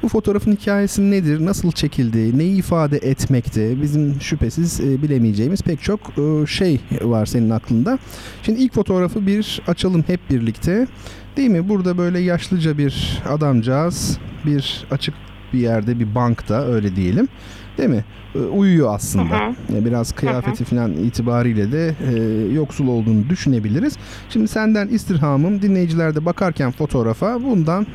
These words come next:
Speaker 1: bize söz etme.
Speaker 2: E, bu fotoğrafı İzmir'de çektim.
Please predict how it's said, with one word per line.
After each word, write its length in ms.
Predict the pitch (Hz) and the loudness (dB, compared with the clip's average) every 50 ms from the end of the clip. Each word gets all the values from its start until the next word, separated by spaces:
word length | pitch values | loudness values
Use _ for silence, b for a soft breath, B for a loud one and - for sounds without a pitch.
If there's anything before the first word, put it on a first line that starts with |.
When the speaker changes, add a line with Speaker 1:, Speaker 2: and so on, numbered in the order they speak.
| - - | -8 -4
Speaker 1:
bize 360 | 214 196 160 135 165 185 175 | -2 0 0 0 0 -2 -2
söz 180 | - - 123 110 | -2 -2 -2 -2
etme. 300 | 101 - - 98 92 - - - - - - - - - - - - - - - - - - - - - - - - - - - - - - - - - - - - - - - - - - - - - - - | -2 0 0 -2 -2 -2 -4 -10 -14 -14 -16 -16 -16 -18 -18 -18 -18 -18 -18 -18 -18 -18 -18 -20 -20 -20 -20 -20 -18 -20 -18 -18 -18 -18 -18 -18 -18 -18 -18 -18 -18 -18 -18 -18 -18 -18 -18 -20 -18 -18 -6 -2
Speaker 2:
E, 280 | 220 208 214 214 208 208 | 0 2 2 2 2 0
bu 80 | 277 | -2
fotoğrafı 540 | 285 - 339 330 - 320 302 294 285 - 330 | 0 0 -2 0 2 2 0 0 0 -2 -4
İzmir'de 600 | 330 262 262 254 - 254 262 262 254 262 269 277 | -4 -4 -6 -4 -2 0 0 0 0 0 -2 -4
çektim. 440 | - - 247 - - - - 466 254 | -2 -4 -6 -6 -6 -4 -2 -2 -2